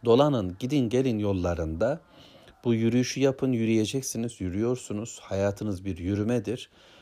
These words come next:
Hadi yürüyün. Çocukluğunuzdan itibaren emekleyerek dört ayak, sonra iki ayak, sonra gerekirse t-, bastonunuzla üç ayak. Ama develerin üzerinde, atların üzerinde, a-, arabaların üzerinde, taşıtlarla birlikte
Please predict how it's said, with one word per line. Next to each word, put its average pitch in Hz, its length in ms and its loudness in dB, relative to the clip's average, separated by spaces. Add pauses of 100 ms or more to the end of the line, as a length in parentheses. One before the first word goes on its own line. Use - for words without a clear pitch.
Hadi 156 260 2
yürüyün. 123 400 0
Çocukluğunuzdan 113 600 -4
itibaren 95 720 -4
emekleyerek 98 720 -4
dört 110 220 0
ayak, 82 340 -4
sonra 101 360 -2
iki 104 240 -4
ayak, 82 300 -4
sonra 107 240 -2
gerekirse 104 760 -2 (120)
t-, 87 200 -12
bastonunuzla 104 640 -2
üç 110 200 -4
ayak. 92 320 -2 (420)
Ama 120 460 0
develerin 117 540 2
üzerinde, 87 420 -2
atların 110 460 0
üzerinde, 87 560 -4
a-, 87 220 -2
arabaların 104 500 0
üzerinde, 90 680 -6 (540)
taşıtlarla 123 760 4
birlikte 92 580 -4